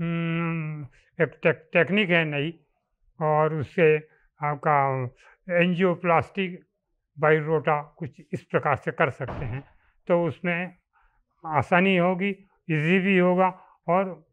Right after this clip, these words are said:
हम्म, फ्यूचर में भी सही रहेगा। इस प्रकार से हम ए-, एंजियोप्लास्टी की,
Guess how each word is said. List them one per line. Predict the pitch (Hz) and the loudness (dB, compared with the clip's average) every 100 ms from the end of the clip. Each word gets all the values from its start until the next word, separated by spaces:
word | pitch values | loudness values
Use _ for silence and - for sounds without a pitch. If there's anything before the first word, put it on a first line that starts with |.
| 190 | -10
हम्म, | 170 160 147 147 | -8 -8 -8 -8
फ्यूचर | 123 180 185 196 | -2 0 4 4
में | 185 165 | 4 0
भी | 170 | 0
सही | 131 160 147 | 0 0 0
रहेगा। | 131 131 127 120 _ _ - | -4 -6 -8 -12 _ _ -4
इस | 180 180 | -2 0
प्रकार | 185 165 156 | 2 4 2
से | 147 170 | 2 -2
हम | 156 170 _ _ _ - | -2 -6 _ _ _ -20
ए-, | 165 _ 190 185 | -20 _ -4 -2
एंजियोप्लास्टी | 156 165 160 165 160 147 - 185 | -2 -4 -4 -6 -2 -2 -2 -10
की, | 147 170 | -10 -10